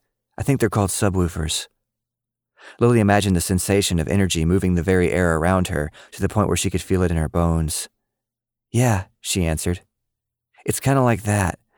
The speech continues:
except without sound." Lily shrugged. "I've only seen him do it once. I'll try to pay more attention next time."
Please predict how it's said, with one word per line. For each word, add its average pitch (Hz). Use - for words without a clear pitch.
except 113
without 95
sound." 87
Lily 98
shrugged. 87
"I've 107
only 131
seen 113
him 95
do 92
it 87
once. 87
I'll -
try 127
to 117
pay 107
more 98
attention 87
next 80
time." 82